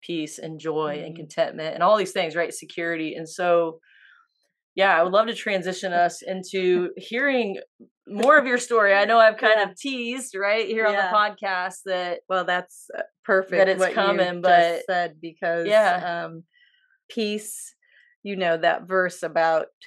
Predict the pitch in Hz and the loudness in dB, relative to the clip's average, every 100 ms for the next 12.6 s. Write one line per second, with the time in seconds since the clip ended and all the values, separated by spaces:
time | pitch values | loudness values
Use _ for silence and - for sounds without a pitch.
0 | - _ 180 170 165 170 165 - 190 185 | -20 _ -6 -4 -6 -10 -16 -8 -4 -4
1 | 180 170 160 - _ - 196 170 160 - | -2 0 0 -2 _ -12 -8 -8 -12 -16
2 | - - _ - 170 - - - - 175 | -20 -20 _ -4 -2 -2 -8 -16 -8 -6
3 | 170 165 175 170 156 143 165 165 - 165 | -8 -6 -4 -4 -4 0 2 2 0 -6
4 | 170 165 - 170 165 156 147 147 160 196 | -6 -8 -8 -8 -8 -8 -12 -4 -2 0
5 | 180 170 - - 175 180 185 180 185 185 | -2 -4 -10 -14 -6 -2 -2 -2 -6 -8
6 | 180 175 170 160 160 170 180 - 165 - | -10 -12 -4 -2 -2 -2 -6 -8 -12 -12
7 | 165 180 185 - 151 - 151 151 151 151 | -14 -14 -16 -14 -16 -14 -12 -12 -12 -16
8 | - 160 180 160 - _ 190 180 190 190 | -14 -14 -12 -12 -14 _ -4 0 0 0
9 | 190 196 185 185 160 - 160 - _ 214 | -6 -2 -2 -2 -6 -10 -14 -20 _ -8
10 | 208 208 190 180 196 190 185 190 - _ | -6 -4 -6 -4 0 0 -2 -8 -16 _
11 | - 185 190 - 190 185 185 180 185 _ | -4 -4 -4 -8 -8 -6 -8 -10 -16 _
12 | 202 175 170 170 175 175 | -14 -12 -12 -12 -16 -18